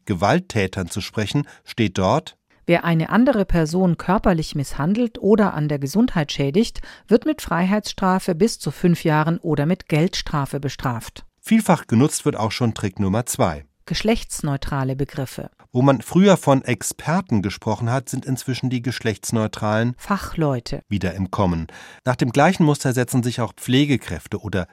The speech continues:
Speaker 1: Testpersonen durch. Eine weitere Variante sind die Partizipialformen wie
Speaker 2: Studierende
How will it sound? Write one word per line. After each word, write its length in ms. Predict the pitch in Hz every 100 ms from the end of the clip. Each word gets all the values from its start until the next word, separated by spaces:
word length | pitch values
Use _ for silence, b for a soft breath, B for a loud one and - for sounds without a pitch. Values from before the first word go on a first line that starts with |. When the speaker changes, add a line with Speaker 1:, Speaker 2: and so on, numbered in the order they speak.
| -
Speaker 1:
Testpersonen 1000 | - 143 - - 104 90 98 95 87 80
durch. 420 | 87 73 71 - B B B
Eine 240 | - 120 110
weitere 400 | 160 185 156 139
Variante 480 | 117 120 117 117 113
sind 160 | 113
die 80 | 104
Partizipialformen 1200 | - 101 110 - 92 113 120 135 135 117 110 95
wie 180 | 104 95 B
Speaker 2:
Studierende 840 | - - 220 233 277 233 147 -